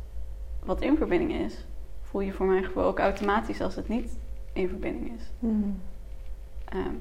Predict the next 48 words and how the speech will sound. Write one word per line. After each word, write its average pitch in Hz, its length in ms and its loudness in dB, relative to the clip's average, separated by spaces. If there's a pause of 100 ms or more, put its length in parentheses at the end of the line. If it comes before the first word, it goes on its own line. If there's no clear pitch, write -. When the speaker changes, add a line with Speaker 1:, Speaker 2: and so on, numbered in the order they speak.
Speaker 1:
en 190 120 2
dat 208 160 2
was 190 140 0
soms 180 220 2
wel 190 100 2
heel 190 120 2
moeilijk 202 280 0
voor - 160 -4
mij. - 180 0 (500)
Omdat 185 300 2
er 208 80 -4
voor 208 120 0
mij 208 220 6
ook 214 100 2
nog 208 140 0
geen 202 160 2
duidelijkheid 214 720 4
was - 360 -2
dat - 240 2
ik 113 100 0 (300)
dat - 180 -2
eigenlijk - 300 2
waarnam. 208 440 0 (480)
Speaker 2:
Ja. 226 300 0
Speaker 1:
En 185 140 4
hoe 180 180 4
ik 185 120 0
dat - 200 0
dan - 160 -2
kon - 180 0
reguleren 196 640 0
bij - 180 -4
mezelf. - 340 -4 (1040)
Speaker 2:
En 196 180 6
er 190 60 4
Speaker 1:
En 196 60 8
Speaker 2:
was 202 160 10
Speaker 1:
dat 202 100 6
Speaker 2:
ook 202 100 6
niemand 196 380 8
in 190 60 0
jouw 185 220 2
omgeving 190 540 4
die 175 120 6
jou 180 260 2
dat 175 320 2 (440)
kon 185 240 4
leren 180 460 6